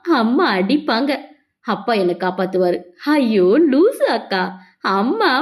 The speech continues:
உன்னை அடிக்க மாட்டாங்க, அப்பாவை தான் அடிப்பாங்க." மகன் காதை பிடித்து திருகிய கைலை மாறன், "உங்க அம்மா மாதிரியே உனக்கு ரொம்ப வாய்டா" என்றதும் தந்தை கையை தட்டி விட்டவன், "வீட்டுக்கு போனதும் அம்மா கிட்ட சொல்றேன் இருங்க"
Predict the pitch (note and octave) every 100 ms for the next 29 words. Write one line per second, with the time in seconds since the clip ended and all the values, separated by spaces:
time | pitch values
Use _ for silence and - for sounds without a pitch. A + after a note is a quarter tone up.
0 | F#4 E4+ A4+ C5+ A#4 G4+ F#4+ D4+ C#4 C4
1 | B3 A#3 G#3 G3 - C#4+ - - D#5 A4
2 | D4+ C5 A4+ F4 D4+ C4+ C4+ A#3 - -
3 | _ C#4+ F#4+ B4 F4+ B3+ E4+ C5 A4 F#4
4 | D4+ D#4+ D#4+ D4+ C4 A#3 A#3 A3+ G3 C#4
5 | E4+ A#3+ A3+ C4+ A#3+ - _ _ - D4+
6 | A#3+ F#3 G3 C#4+ A#4+ G4 F#4 G4 B4 B3+
7 | E4 B4 C#4+ F#3+ G3+ C4 A#4 A3+ G3+ G3+
8 | F#3 - - G#3+ A3+ E4+ C#4+ - - -
9 | F4+ G4 C5 B4 A#4+ F#4+ C#4+ - G3+ G3+
10 | F#4 A#3 G3 F#3+ G#3 - - _ _ A#3
11 | D4 A#4+ G4 G3 G3+ G3+ G4+ A3+ A3+ G#4
12 | F4 G#3 G3+ F#3 A3 F4 G#3 A#3+ A3